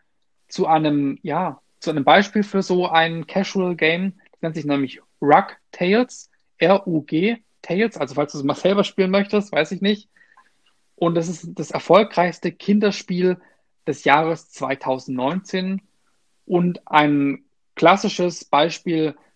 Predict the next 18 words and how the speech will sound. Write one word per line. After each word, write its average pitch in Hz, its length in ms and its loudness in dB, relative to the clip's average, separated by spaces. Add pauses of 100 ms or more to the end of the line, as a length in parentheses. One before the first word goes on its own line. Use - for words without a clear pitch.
für - 160 -6
das 151 220 -4
Casual 175 400 -4
G-, 175 100 -4
ähm, 143 560 -4
Games 170 380 0
Geschäftsmodell 143 840 0 (220)
von 147 320 0
M 147 220 -2
G 147 180 -2
I. 131 280 4 (280)
Also 147 160 -2
du 175 60 2
hast 185 160 0
quasi 160 220 4
die 143 100 -6
Möglichkeit, 202 760 -6 (1600)
einmal 180 400 2